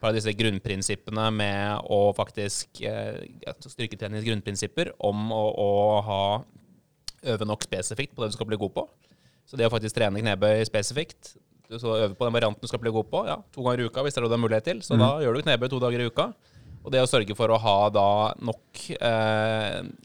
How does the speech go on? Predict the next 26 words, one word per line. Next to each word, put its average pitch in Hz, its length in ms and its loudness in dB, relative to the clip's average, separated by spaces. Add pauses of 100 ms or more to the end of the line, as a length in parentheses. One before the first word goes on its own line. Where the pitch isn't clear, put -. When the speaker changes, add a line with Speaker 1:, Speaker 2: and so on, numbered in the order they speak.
(200)
Speaker 1:
en, 110 220 -6
nok 113 200 -6
progresjon 123 880 -2
i, 117 240 -4 (160)
i 110 80 -2
øvelses-, 101 720 -4
eh, 107 640 -4 (100)
i 113 160 -6
øvelsesbelastningen, 107 1600 -4 (180)
i 123 80 -8
form 110 200 0
av 107 140 0
at, 110 200 0 (120)
eh, 110 340 2
du 113 80 -4
må 110 60 -8
passe 113 220 0
på 104 140 -6
gradvis, 98 800 -2
men 113 140 -6
ikke 110 120 -10
for 131 100 0
raskt, - 400 -6 (400)
øke 110 240 2
Speaker 2:
Mhm. 120 40 2
Speaker 1:
motstanden, 120 500 -2